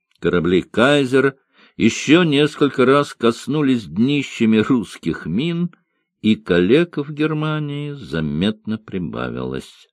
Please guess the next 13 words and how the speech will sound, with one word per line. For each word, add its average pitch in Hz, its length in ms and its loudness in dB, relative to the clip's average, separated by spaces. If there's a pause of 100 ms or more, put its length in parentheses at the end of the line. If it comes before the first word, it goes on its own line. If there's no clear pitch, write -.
(1160)
У 117 60 -6
страха 156 400 -2
глаза 139 380 -6
велики, 67 540 -8 (340)
а 110 260 2
на 127 180 0
самом-то 131 460 -4
деле, 80 380 0
уж 98 240 -4
если 117 320 -4
сказать 120 460 -4
сущую 120 480 -4
правду, 135 600 -6